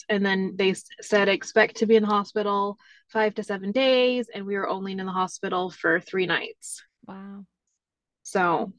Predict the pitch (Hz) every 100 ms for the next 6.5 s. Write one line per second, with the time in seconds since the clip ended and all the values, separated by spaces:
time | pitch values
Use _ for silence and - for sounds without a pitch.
0 | _ - 202 - 185 185 180 185 - -
1 | 202 190 185 180 180 185 - 202 196 196
2 | 208 202 - 202 220 - 247 240 247 226
3 | 226 220 220 214 196 190 190 196 202 _
4 | _ _ _ _ _ _ _ _ _ -
5 | 208 190 196 - 190 190 196 190 185 214
6 | 202 - 208 170 -